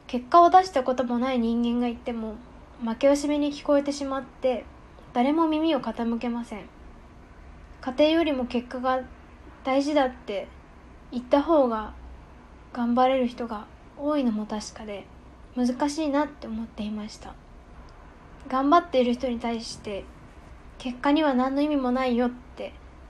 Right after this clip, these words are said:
言えますか？言えないなって、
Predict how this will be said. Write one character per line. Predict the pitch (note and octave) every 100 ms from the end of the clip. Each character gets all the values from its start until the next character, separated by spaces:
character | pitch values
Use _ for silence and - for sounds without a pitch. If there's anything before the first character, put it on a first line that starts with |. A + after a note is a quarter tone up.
| -
言 | A#3
え | B3
ま | C#4+
す | E4
か？ | - A3+ D#4 - - - - - - - - -
言 | C4 B3+
え |
な | C4+ C#4
い |
な | C#4+ D#4+
っ |
て、 | - - -